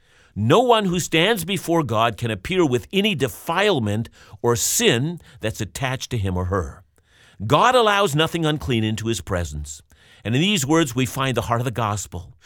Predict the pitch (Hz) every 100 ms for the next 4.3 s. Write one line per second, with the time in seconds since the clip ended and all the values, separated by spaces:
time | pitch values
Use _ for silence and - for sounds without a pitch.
0 | - 113 180 262 - 220 208 - 175 165
1 | 151 135 139 131 - 113 78 - - -
2 | _ - - 131 156 139 170 240 262 196
3 | 170 185 214 143 156 143 - - 269 190
4 | 101 78